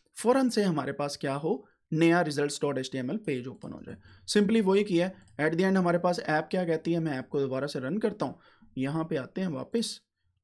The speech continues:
और इसके अंदर हम पाइथन ऐप डॉट पाई को रन करते हैं। यहाँ से मैं क्लिक करता हूँ जनाब अपनी रिक्वेस्टेड यूआरएल के ऊपर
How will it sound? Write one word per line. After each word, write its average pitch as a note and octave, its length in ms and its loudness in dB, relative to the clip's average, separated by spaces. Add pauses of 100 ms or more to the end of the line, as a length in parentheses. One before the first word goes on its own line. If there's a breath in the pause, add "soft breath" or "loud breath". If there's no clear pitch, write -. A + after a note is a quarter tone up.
और C3 640 -4
इसके E3 280 -4
अंदर C3+ 480 -2 (120)
हम C#3+ 220 -4 (520)
पाइथन C3 380 -6
ऐप B2+ 120 -6
डॉट C3 260 -4
पाई C3 140 -4
को C3+ 120 -6
रन C#3 200 -4
करते F3+ 280 -4
हैं। F#3 120 -4 (380 loud breath)
यहाँ C3 280 -2
से C3+ 120 -6
मैं C3 340 -4 (420)
क्लिक E3 280 -4
करता C3+ 280 -4
हूँ C3+ 280 -4
जनाब B2+ 380 -6
अपनी B2+ 280 -6
रिक्वेस्टेड C#3 600 -6
यूआरएल C3 500 -2
के F#3+ 80 -4
ऊपर F#3+ 340 -4